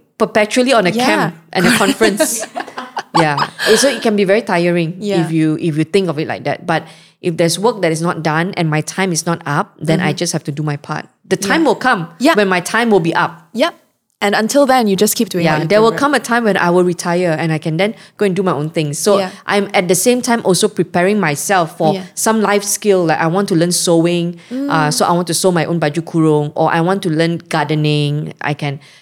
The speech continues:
Speaker 1: maybe open up a shop to sell plants. I don't know. I'm just learning life skill because I feel that I lack life skill.
Speaker 2: Yeah.
Speaker 1: I mean, actual skill, because, you know, when you go to uni,
Speaker 2: Yeah.
Speaker 1: you study,
Speaker 2: Yeah.
Speaker 1: you get a qualification, you get a paper, and then
Speaker 2: Yeah.
Speaker 1: you go out as a lawyer and then you learn that.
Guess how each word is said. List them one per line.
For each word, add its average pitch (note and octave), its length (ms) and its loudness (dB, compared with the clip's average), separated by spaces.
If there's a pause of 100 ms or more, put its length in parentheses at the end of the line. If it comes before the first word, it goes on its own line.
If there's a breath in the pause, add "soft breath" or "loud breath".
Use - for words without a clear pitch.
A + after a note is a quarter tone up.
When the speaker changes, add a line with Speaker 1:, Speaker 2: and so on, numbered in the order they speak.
(100)
Speaker 1:
maybe D#3+ 280 -2
open E3 320 0
up E3 160 -4
a - 20 -6
shop - 540 -4
to - 80 -6
sell D#3+ 200 0
plants. D3 520 -2
I F3+ 100 2
don't A#3 140 2
know. B3+ 80 0
I'm F#3 200 0
just D4 200 0
learning G#3 400 2
life F#3+ 240 0
skill F#3+ 320 0
because E3 260 0
I F3 140 0
feel A#3+ 240 -2
that - 100 0
I D#3+ 100 0
lack E3+ 300 0
life D#3+ 220 0
skill. E3+ 480 -2
Speaker 2:
Yeah. G3+ 240 -10 (100)
Speaker 1:
I F3+ 100 0
mean, G#3 160 0 (120)
actual A#3+ 340 2
skill, F#3+ 480 2
because, F3 380 0
you G#3+ 160 -2
know, C4 80 2
when G#3 140 2
you E3 60 0
go A3+ 120 2
to A3 80 0
uni, F#3 500 0
Speaker 2:
Yeah. G#3+ 300 -10
Speaker 1:
you G3 80 0
study, G#3+ 580 0
Speaker 2:
Yeah. F#3+ 140 -8
Speaker 1:
you F#3+ 60 -2
get G#3 180 2
a F#3+ 80 2
qualification, E3+ 680 -2
you E3 40 -2
get F3 120 2
a D#3+ 80 -4
paper, D3 440 -2
and F3 100 2
then A#3 140 4
Speaker 2:
Yeah. G#3+ 40 -2
Speaker 1:
you F3+ 40 -4
go G3 160 4
out G#3 240 4
as D#3+ 100 -6
a E3+ 60 0
lawyer D#3+ 320 4
and E3 100 2
then E3+ 100 2
you E3 80 2
learn E3 300 2
that. E3 180 -2